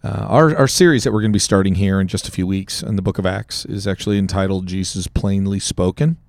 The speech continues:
And you'll be hearing more about that particular series. Um, and not only do we pray that we'll have an opportunity to speak Jesus plainly,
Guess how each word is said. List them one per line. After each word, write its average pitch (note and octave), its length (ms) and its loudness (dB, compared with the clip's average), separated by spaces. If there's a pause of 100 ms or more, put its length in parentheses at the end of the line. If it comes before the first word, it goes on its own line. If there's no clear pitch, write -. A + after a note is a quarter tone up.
(600)
And G2 280 0
you'll G2+ 240 4
be F#2+ 120 -2
hearing G#2 300 0
more F#2 220 4
about G2 260 2
that G2 140 -4
particular G2 420 -4
series. F#2+ 580 -4 (100)
Um, G#2 380 -6 (420)
and G2+ 140 0
not C#3 140 6
only D3+ 180 6
do G#2+ 120 2
we G#2 120 4
pray F2+ 360 0 (140)
that F2+ 260 -2
we'll F#2+ 220 0
have F#2+ 140 0
an F#2 80 2
opportunity F2+ 540 -2
to F#2+ 100 -8
speak - 560 -6 (100)
Jesus F#2 500 -4 (300)
plainly, F#2+ 540 -2